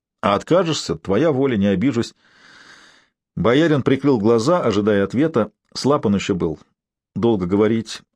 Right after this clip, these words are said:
отдохнуть бы ему надо было, а куда денешься? Не поговори он сейчас, не перехвати Алексея в последнюю минуту перед отъездом, поздно было бы. Уехал бы воин, умелый и опытный, а будет ли другой шанс, неизвестно.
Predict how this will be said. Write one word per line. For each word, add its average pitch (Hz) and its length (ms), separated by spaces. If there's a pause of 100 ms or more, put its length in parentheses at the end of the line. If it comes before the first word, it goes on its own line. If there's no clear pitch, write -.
отдохнуть 104 520
бы 135 100
ему 135 100
надо 123 240
было, 104 240
а 104 60
куда 127 200
денешься? 95 480 (540)
Не 101 140
поговори 127 400
он 175 100
сейчас, 165 540
не 117 100
перехвати 131 460
Алексея 131 420
в - 40
последнюю 123 460
минуту 127 320
перед 110 220
отъездом, 127 540 (460)
поздно 190 360
было 104 220
бы. - 160 (440)
Уехал 185 460
бы 175 140
воин, 147 340
умелый 127 460
и 110 100
опытный, 131 540 (440)
а 107 140
будет 151 280
ли 147 60
другой 131 300
шанс, 151 260
неизвестно. 127 580